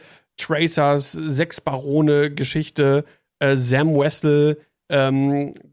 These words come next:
da, wo sich alle sa-, einig sind, die, die müssten eigentlich ein bisschen hoch in den Punkten. Äh, wir haben immer noch eine, finde ich, eine relativ ausgeglichene Meta. Also ist jetzt keine, keine, äh,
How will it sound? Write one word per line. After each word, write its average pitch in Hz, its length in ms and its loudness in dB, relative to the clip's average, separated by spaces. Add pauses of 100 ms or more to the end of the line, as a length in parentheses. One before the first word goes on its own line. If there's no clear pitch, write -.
(160)
da, 139 220 -2
wo 151 100 0
sich 151 180 -6
alle 156 140 0
sa-, 147 280 -4
einig 147 280 0
sind, 151 300 -2
die, 143 120 -6
die 135 180 -2
müssten 143 340 -2
eigentlich 139 320 -4
ein 139 100 -2
bisschen 143 240 -4
hoch 196 160 -2
in - 100 -8
den 120 100 -4
Punkten. 135 460 -4 (400)
Äh, 143 260 0 (140)
wir 147 120 -4
haben 202 140 -2
immer 247 160 -2
noch 226 160 -2
eine, 202 140 0
finde 190 220 -4
ich, 180 100 -6
eine 147 180 0
relativ 160 340 -2
ausgeglichene 202 600 -2
Meta. 202 320 0
Also 156 200 -2
ist 143 120 -4
jetzt - 260 -6
keine, 151 360 2
keine, 135 1000 0
äh, - 60 -20